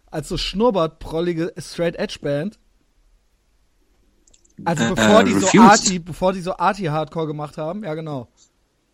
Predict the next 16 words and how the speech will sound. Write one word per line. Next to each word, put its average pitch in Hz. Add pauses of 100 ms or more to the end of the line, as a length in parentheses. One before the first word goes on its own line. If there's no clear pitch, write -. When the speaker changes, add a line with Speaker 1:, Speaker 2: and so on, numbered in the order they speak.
(800)
Speaker 2:
Die 101
haben 113
doch 113
vorher, 123
weiß 120
ich 113
nur 120
noch, 113
hatten 120
die 110
eine 117
Band, 113
die 110
hieß 107
Final 123
Exit. -